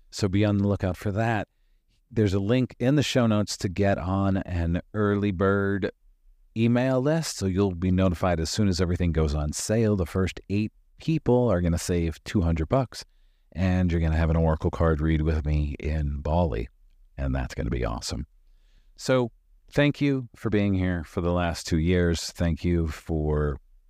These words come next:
letting me do this. Thank you for showing up, and I'm gonna keep showing up. So I hope you're not sick of me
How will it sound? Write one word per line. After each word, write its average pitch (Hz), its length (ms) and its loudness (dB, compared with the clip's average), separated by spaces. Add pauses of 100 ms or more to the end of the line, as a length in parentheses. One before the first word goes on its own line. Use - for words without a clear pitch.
(340)
letting 95 340 0
me 98 140 2
do 104 320 2
this. 76 460 -2
Thank 92 260 0
you 95 220 0
for 87 460 -2 (180)
showing 92 460 0
up, 92 200 0 (320)
and 85 480 -2 (300)
I'm 87 120 -2
gonna 87 140 0
keep 87 220 -2
showing 85 340 0
up. 82 180 -2 (140)
So 87 380 0 (1300)
I - 60 -8
hope 95 200 2
you're 92 80 2
not 92 200 2
sick 98 220 -2
of 78 80 -2
me 65 260 -10